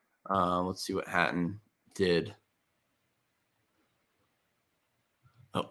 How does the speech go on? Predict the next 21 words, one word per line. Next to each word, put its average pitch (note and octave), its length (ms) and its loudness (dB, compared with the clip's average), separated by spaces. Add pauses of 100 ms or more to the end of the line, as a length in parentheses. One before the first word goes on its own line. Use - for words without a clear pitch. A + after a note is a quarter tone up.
(120)
down A2+ 160 -8
here. - 200 -10 (1160)
Yeah, C3 180 10
I - 80 2
mean, G2 160 6
even G#2+ 180 10
Hatton A#2 260 10
didn't E2+ 160 0
do D#2+ 160 -2
that. D2+ 240 -2 (280)
So F#2+ 540 4 (240)
T B2 160 -2
twenty-nine, A2+ 680 8
win A2+ 300 6
T A2 160 0
twenty-one. G#2 640 2 (180)
<laughs> - 240 -14 (1700)
Go G#2+ 160 4
Chris A2+ 260 2
Kirk C3+ 360 2
week. F#2+ 340 -2